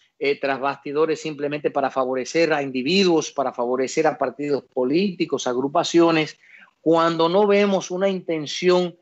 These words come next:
colectiva a favor del país, entonces eso también le impacta a uno. Cuando uno ve que, que nadie está hablando de los, eh, eh, de los elementos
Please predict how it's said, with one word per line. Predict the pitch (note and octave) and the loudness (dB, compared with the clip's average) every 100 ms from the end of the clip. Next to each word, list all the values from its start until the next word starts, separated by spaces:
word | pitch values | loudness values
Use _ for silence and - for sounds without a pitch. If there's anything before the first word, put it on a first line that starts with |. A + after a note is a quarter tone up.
| _ _ - | _ _ -2
colectiva | F#3+ F#3 F3+ E3+ - C4+ E4+ A#3 D#3+ | 2 4 2 0 -6 -4 0 2 0
a | |
favor | D3 D3 D#3 D#3+ | -2 -2 0 0
del | D#3 | -4
país, | D3 C#3 C3+ C#3 C#3+ - _ _ _ | -4 -2 0 -2 -6 -16 _ _ _
entonces | D#3 D#3 F#3 G3+ - G3+ - | -6 0 0 0 0 -2 -2
eso | F3+ F#3 G3 | -2 0 -4
también | - D#3 D#3 F3 E3+ | -2 -4 -2 -2 -2
le | |
impacta | D#3 C#3 - F3 D#3 C#3+ | -4 -4 -2 -2 -2 -2
a | |
uno. | C3+ C3+ C#3+ D3 _ _ | 0 -2 -4 -8 _ _
Cuando | C#3 D3+ D#3 | -2 0 0
uno | G3+ G3+ | 2 2
ve | E3+ F#3+ F#3+ F3 | 4 4 4 0
que, | D3 D3 C#3 | 0 -2 -2
que | - C#3+ | -2 -2
nadie | D#3+ A3 F#3+ | 0 -2 -2
está | - | -2
hablando | D#3+ E3+ F3+ F3 | -2 -2 -2 -2
de | D#3 | -2
los, | C#3 - - - | -2 -4 -12 -6
eh, | C#3 C3 C3 - - - | -4 -4 -6 -10 -16 -8
eh, | C#3 C#3+ | -6 -2
de | C3+ | 2
los | C#3 D3 | 4 4
elementos | D3 D3 G3 G3+ F#3 - | 4 4 2 2 0 -2